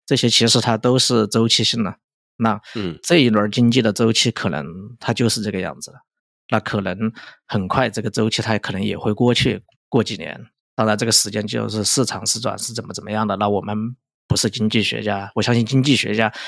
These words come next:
Speaker 1: 他也预测不了这件事儿，对。
Speaker 2: 嗯。
Speaker 1: 但是整个来说，经济它肯定是有个周期性的，所以说我们也不用太对未来的整个人生都失去希望了，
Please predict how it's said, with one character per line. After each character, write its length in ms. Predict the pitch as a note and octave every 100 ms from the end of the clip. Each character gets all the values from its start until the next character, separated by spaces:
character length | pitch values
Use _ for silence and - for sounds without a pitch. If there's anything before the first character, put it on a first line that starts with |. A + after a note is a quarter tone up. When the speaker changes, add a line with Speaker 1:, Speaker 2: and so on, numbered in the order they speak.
| -
Speaker 1:
他 100 | -
也 240 | B2 A#2 F#2
预 180 | A2+ A#2+
测 200 | - A2
不 80 |
了 120 | A2+ C3
这 100 | A2
件 100 | G#2+
事 160 | G2+ G#2+
儿， 120 | B2 -
对。 160 | - A#2 - _ _ _ -
Speaker 2:
嗯。 140 | G#2 F2+
Speaker 1:
但 120 | B2
是 140 | C3+ A#2 A2 -
整 240 | C#3 A2+
个 120 | G#2 D#3
来 140 | A2+
说， 220 | - B2+ - - -
经 200 | - C3
济 220 | B2+ B2+
它 160 | G#2+ A#2+
肯 180 | - -
定 140 | G2
是 160 | - G#2+
有 140 | D#2+
个 260 | - F2 E2+
周 160 | - G2+
期 120 | G#2+
性 180 | - A2
的， 100 | - -
所 160 | - A#2
以 60 |
说 120 | B2+
我 120 | G#2+ E2
们 160 | G2+
也 120 | A#2 G2 -
不 80 |
用 280 | F#2+ G#2+ G2+ - - - _ _ _ _ -
太 360 | - D3+ G#2+
对 480 | F#2 B2+ A#2 F#2+ F#2 _
未 200 | D#3+ D#3+
来 140 | G2+ F#2+
的 80 |
整 240 | G2+ F#2+ -
个 140 | A#2
人 220 | G#2 F2+
生 380 | G#2 A#2+ A2 G#2+
都 340 | A2+ G#2+ G2+ G2+
失 200 | - A#2+
去 160 | B2
希 160 | - A#2+
望 260 | C3+ B2+
了， 80 | D2